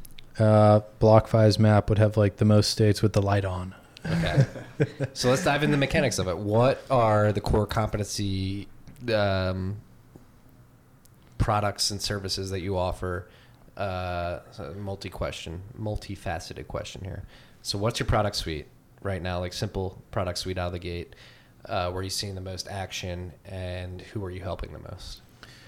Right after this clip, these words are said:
Speaker 1: So, so right now it's, it's pretty simple. We just have one product. It's a U S dollar loan backed by Bitcoin or Ether as collateral. Um,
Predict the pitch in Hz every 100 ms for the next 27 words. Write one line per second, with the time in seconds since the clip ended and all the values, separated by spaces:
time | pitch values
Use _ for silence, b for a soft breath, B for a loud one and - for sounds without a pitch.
0 | b b - - 120 117 113 - 120 120
1 | 131 117 113 123 117 - - 113 - -
2 | 110 101 110 107 131 113 107 - 110 107
3 | 104 104 - 110 104 - 104 101 127 -
4 | - b b b b - 110 - 107 107
5 | 104 101 - 110 110 110 - 110 107 107
6 | 104 104 104 117 131 107 107 - - 104
7 | 104 101 104 - - 107 107 104 101 -
8 | 104 101 - 113 101 98 101 131 - b
9 | b b b b b - 107 104 104 101
10 | 104